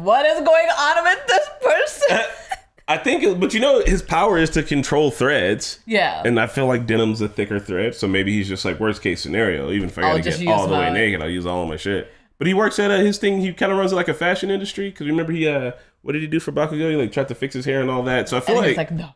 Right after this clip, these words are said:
Speaker 2: there's some high fashion shit. Like, you could see this on the runway and be like, "Why would I wear that?" But, like, I feel like
Speaker 1: Oh,
Speaker 2: those runway motherfuckers would
Speaker 1: on
Speaker 2: be
Speaker 1: the
Speaker 2: like,
Speaker 1: runway,
Speaker 2: "This is
Speaker 1: but,
Speaker 2: the
Speaker 1: like,
Speaker 2: shit."
Speaker 1: look at it. On top, the one, there's a belt. There's,
Speaker 2: Yeah.
Speaker 1: like, the, it's, like, the crotch area that's for the
Speaker 2: <laughs>
Speaker 1: pants that's, like,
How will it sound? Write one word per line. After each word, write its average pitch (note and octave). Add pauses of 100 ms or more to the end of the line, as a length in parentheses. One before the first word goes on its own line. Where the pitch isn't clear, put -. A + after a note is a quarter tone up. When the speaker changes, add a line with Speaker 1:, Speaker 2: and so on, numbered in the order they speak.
(160)
Speaker 2:
there's -
some C#3+
high B2+
fashion A2+
shit. E2
Like, E2
you A#2
could F2
see G2+
this G2+
on F2+
the D2+
runway E2+
and F#2+
be E2+
like, C#2+
"Why E2+
would F#2+
I F#2
wear F2+
that?" C2
But, E2+
like, D2 (420)
I -
feel D#4
like D4+
Speaker 1:
Oh, -
Speaker 2:
those F#2
runway F#2
motherfuckers D#2
would D#2
Speaker 1:
on D#4+
Speaker 2:
be E4
Speaker 1:
the E4+
Speaker 2:
like, C#4+
Speaker 1:
runway, D4+
Speaker 2:
"This A3+
is G#3+
Speaker 1:
but, C#4+
Speaker 2:
the C#4+
Speaker 1:
like, C4+
Speaker 2:
shit." -
Speaker 1:
look C#4+
at A3
it. F#3
On G#3+
top, A3
the G3
one, F#3
there's F#3+
a E3+
belt. E3
There's, F3+
Speaker 2:
Yeah. D3
Speaker 1:
like, F#3+
the, D#3+
it's, F#3
like, - (380)
the F3+
crotch F3
area D3
that's C#5
for D5
the -
Speaker 2:
<laughs> -
Speaker 1:
pants F#3
that's, F3+
like, E3+